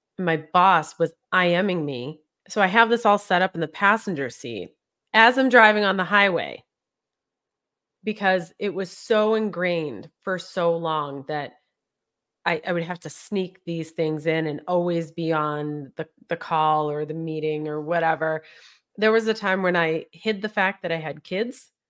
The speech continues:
because that wasn't acceptable, you know, and you'd never get ahead if you were a working mom. I mean, just the, the amount of shame. And so to, to now be in this place of, "I get to say, and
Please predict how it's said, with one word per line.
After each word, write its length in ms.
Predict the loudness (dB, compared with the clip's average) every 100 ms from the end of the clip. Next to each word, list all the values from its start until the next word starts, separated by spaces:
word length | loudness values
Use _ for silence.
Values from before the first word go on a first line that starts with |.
| _ _ _ _ _ _
because 220 | -6 -2 2
that 160 | 4
wasn't 260 | 2 0 -4
acceptable, 800 | -2 -4 -4 -4 -2 -2 -4 -8 -8
you 80 |
know, 140 | -4 -2
and 120 | -2
you'd 140 | -2
never 260 | -2 0 0
get 160 | 0 -2
ahead 320 | -2 -4 -4
if 140 | -6
you 60 | -6
were 120 | -6
a 20 |
working 420 | -6 -8 -6 -6 -6
mom. 340 | -4 -4 -4
I 60 | -4
mean, 220 | -4 -6
just 200 | -6 -2
the, 220 | -2 -4 _ _ _ _ -4
the 60 | 2
amount 220 | 4 4
of 100 | -2
shame. 480 | -2 2 2 2 0
And 120 | -4
so 400 | -2 0 0 -4 -6
to, 220 | -8 -8 -8
to 100 | -2
now 300 | 4 6 4
be 160 | 2 0
in 100 | 0
this 200 | -2 -4
place 420 | -2 0 -2 -4
of, 320 | -4 -4 -8 _ _ _ _ _ _ _ _
"I 140 | 2 4
get 200 | 2 0
to 80 | -4
say, 640 | 0 0 2 2 0 -2
and 380 | -4 -6 -6 -8